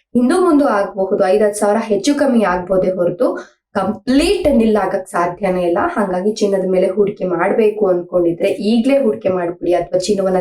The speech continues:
ತೆಗೆದುಕೊಳ್ಬೇಕು, ಮದುವೆ ಇದೆ, ಒಂದಷ್ಟು ಸಮಾರಂಭಗಳಿದೆ, ಅದಕ್ಕೆ ಚಿನ್ನ ಬೇಕು ಅಂತ ಹೇಳಿದ್ರೆ ಸಾಧ್ಯವಾದಷ್ಟು ಈಗಿಂದಾನೇ ಸ್ವಲ್ಪ ಸ್ವಲ್ಪ ಹೂಡಿಕೆ ಮಾಡೋದ್ರ ಹತ್ರ ಗಮನವನ್ನ ಹರಿಸಿ. ಇಲ್ಲ ಅಂತ ಹೇಳಿದ್ರೆ ದುಪ್ಪಟ್ಟು ಬೆಲೆಯನ್ನ ಕೊಟ್ಟು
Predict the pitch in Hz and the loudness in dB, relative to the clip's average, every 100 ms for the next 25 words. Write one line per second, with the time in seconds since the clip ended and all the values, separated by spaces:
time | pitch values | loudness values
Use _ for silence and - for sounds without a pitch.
0 | 175 180 185 190 180 175 170 185 180 - | 0 -2 -2 0 2 2 0 -2 -4 -6
1 | - - 202 202 208 202 196 190 190 196 | -18 -4 0 2 2 2 2 2 2 2
2 | 214 226 - 196 190 202 202 190 180 180 | 0 -2 -4 -4 0 0 0 0 0 2
3 | 185 190 - 196 185 180 180 - 180 170 | 2 0 -2 -2 -2 0 -2 -2 -4 -4
4 | - 175 180 247 226 175 160 185 175 175 | -4 -4 0 0 -2 -4 -4 -4 -2 -2
5 | 185 214 - 233 262 233 208 202 202 208 | -2 -2 0 2 2 2 2 0 0 0
6 | 202 - 185 185 190 180 180 185 170 170 | 0 -2 -2 -2 0 0 0 -2 -2 -2
7 | - 170 175 170 170 180 175 170 165 - | -4 -4 -2 -2 -2 -2 -2 -2 -2 -4
8 | 294 277 - - - 180 170 170 170 175 | -4 -6 -16 -16 -4 -2 0 -2 -2 0
9 | 165 208 208 185 - 269 269 262 202 185 | 0 0 -2 -4 -2 -2 0 0 2 2
10 | 175 165 - 170 | 2 0 -6 -8